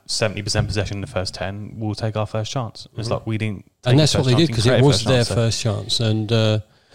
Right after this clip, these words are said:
Speaker 3: it was, Lyle Taylor was involved, wasn't he? Did he, did he cross it in?
Speaker 1: Yeah.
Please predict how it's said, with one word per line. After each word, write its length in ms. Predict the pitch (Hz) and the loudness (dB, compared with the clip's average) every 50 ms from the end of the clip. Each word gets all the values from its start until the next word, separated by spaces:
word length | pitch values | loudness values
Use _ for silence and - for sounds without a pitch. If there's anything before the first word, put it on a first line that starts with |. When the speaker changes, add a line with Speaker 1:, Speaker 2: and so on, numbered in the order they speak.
| - - _ _ _ _ _ _ _ _ _ | -20 -20 _ _ _ _ _ _ _ _ _
Speaker 3:
it 280 | - 110 104 95 90 123 | -10 -8 -6 -6 -6 -6
was, 220 | 120 113 98 - - - - - - | -6 -6 -6 -6 -8 -14 -20 -16 -8
Lyle 300 | 117 120 127 139 139 135 | -2 0 2 4 4 2
Taylor 300 | 120 - 156 151 143 120 | 2 2 2 2 4 4
was 120 | 107 95 107 | 2 2 0
involved, 300 | 98 95 98 95 98 104 | 0 0 -2 -2 -2 -2
wasn't 220 | 110 107 117 104 | -2 0 0 -2
he? 140 | 101 101 98 - _ _ _ _ _ _ _ _ _ _ - - | -2 -4 -6 -10 _ _ _ _ _ _ _ _ _ _ -12 -6
Did 140 | - 120 113 | -2 0 0
he, 120 | 131 127 | 0 0
did 240 | 127 - - - 123 | -2 -2 -2 0 0
he 80 | 127 123 | 0 0
cross 260 | - - 139 127 - | -2 -2 -2 0 0
it 80 | 139 | 0
in? 300 | 131 143 147 143 123 110 | 0 0 0 -2 -2 -2
Speaker 1:
Yeah. 200 | 104 98 90 92 | -2 -2 -4 -4